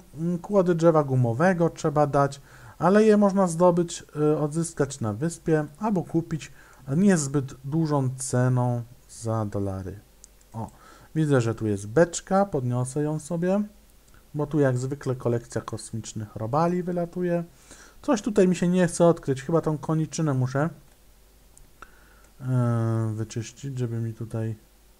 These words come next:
tak, koniczynka i tutaj już mi się więcej, te-,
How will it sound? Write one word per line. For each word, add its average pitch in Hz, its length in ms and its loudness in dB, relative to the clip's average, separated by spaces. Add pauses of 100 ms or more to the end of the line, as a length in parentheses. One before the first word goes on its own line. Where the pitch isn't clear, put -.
tak, 113 280 2 (500)
koniczynka 139 960 0 (1700)
i 156 720 0 (3000)
tutaj 165 320 2
już 113 200 2
mi 110 100 -6
się 110 160 -6
więcej, 113 340 -6
te-, - 140 -20